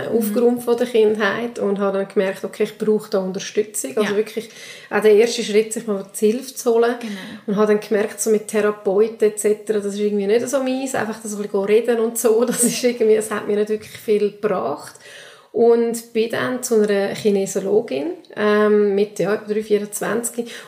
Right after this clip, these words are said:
Speaker 2: Und dort hat das angefangen. Die
Speaker 1: Mhm.
Speaker 2: hat, äh, so ein bisschen eine eigene Heilmethode, eine, äh, mal über die Muskelbefragung und andererseits dann wirklich mit verschiedensten Therapieformen gearbeitet,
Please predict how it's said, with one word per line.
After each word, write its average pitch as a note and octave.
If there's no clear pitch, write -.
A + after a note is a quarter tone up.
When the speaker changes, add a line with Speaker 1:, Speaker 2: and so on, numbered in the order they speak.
Speaker 2:
Und -
dort G#3+
hat G#3
das G3+
angefangen. E3
Die G#3+
Speaker 1:
Mhm. G#3
Speaker 2:
hat, G3+
äh, G3
so A3
ein G#3
bisschen G3+
eine G#3
eigene G#3
Heilmethode, A3+
eine, G#3+
äh, -
mal G#3
über G3+
die -
Muskelbefragung A#3
und G#3
andererseits A#3
dann G#3+
wirklich G#3+
mit G#3+
verschiedensten A#3
Therapieformen A3+
gearbeitet, A3